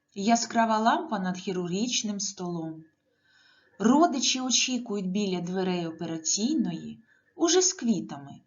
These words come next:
бо наперед переконані, що операція пройде блискуче.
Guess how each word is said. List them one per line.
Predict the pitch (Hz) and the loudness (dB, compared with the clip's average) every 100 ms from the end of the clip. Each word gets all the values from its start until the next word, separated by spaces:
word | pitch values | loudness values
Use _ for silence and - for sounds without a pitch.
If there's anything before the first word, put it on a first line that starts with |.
| _ _ - _ | _ _ -20 _
бо | 196 285 | 0 4
наперед | 311 320 359 359 240 - | 4 4 4 4 2 0
переконані, | 202 202 - 185 165 160 156 - - | -2 -2 -2 -2 -2 -4 -8 -8 -2
що | - 262 | 0 0
операція | 254 277 294 403 - 202 | -2 2 2 4 2 2
пройде | 185 247 233 214 | 0 0 2 0
блискуче. | 196 202 - - 160 - 160 | 0 -2 -4 -8 -6 -4 -6